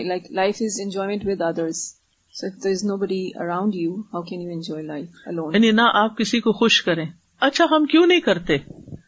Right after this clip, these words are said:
Speaker 2: اس کی رکاوٹ پتہ کیا ہے؟ یہ میرے ساتھ کیا کرتی ہے یا کرتا ہے، جو بھی، انہوں نے میرے ساتھ کیا کیا، میں کیوں کروں؟ یہ چیز ہمیں مار جاتی ہے۔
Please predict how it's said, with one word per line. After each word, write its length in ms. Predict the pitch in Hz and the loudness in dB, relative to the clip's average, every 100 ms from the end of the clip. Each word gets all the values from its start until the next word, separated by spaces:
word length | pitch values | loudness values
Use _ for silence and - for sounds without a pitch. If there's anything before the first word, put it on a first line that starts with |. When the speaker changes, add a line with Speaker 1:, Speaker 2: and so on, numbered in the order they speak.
| - - - | -18 -16 -2
Speaker 2:
اس 200 | 262 - | 0 4
کی 100 | 320 | 4
رکاوٹ 420 | - 254 302 320 | 4 4 4 2
پتہ 200 | 320 392 349 | 4 4 4
کیا 120 | 302 | 4
ہے؟ 120 | 277 _ _ _ _ _ _ _ 269 | 2 _ _ _ _ _ _ _ -6
یہ 240 | 202 262 | 2 6
میرے 180 | 254 233 | 6 4
ساتھ 260 | 233 214 | 2 -2
کیا 160 | - 196 | 2 2
کرتی 420 | 170 170 - 165 | 2 -2 -4 -8
ہے 60 | 156 - - | -10 -14 -4
یا 100 | 180 | 0
کرتا 360 | 180 170 170 160 | 2 2 2 0
ہے، 80 | 147 | 2
جو 200 | 175 170 | 2 0
بھی، 200 | 165 170 - - _ _ - | -2 -4 -8 -10 _ _ -2
انہوں 220 | 220 247 | 4 6
نے 100 | 247 | 6
میرے 200 | 233 220 | 6 4
ساتھ 220 | 208 208 196 | 4 0 4
کیا 200 | 208 175 | 2 2
کیا، 240 | 175 165 | 0 0
میں 200 | 175 214 | 2 2
کیوں 180 | 233 262 | 4 2
کروں؟ 240 | 240 180 - 170 - _ _ _ _ _ _ _ 190 | 4 2 0 -6 -10 _ _ _ _ _ _ _ -4
یہ 280 | 180 311 | 4 6
چیز 240 | 330 302 294 | 8 6 6
ہمیں 140 | 285 | 6
مار 240 | 247 202 202 | 6 6 4
جاتی 400 | 190 175 175 | 2 2 0
ہے۔ 100 | 156 | -4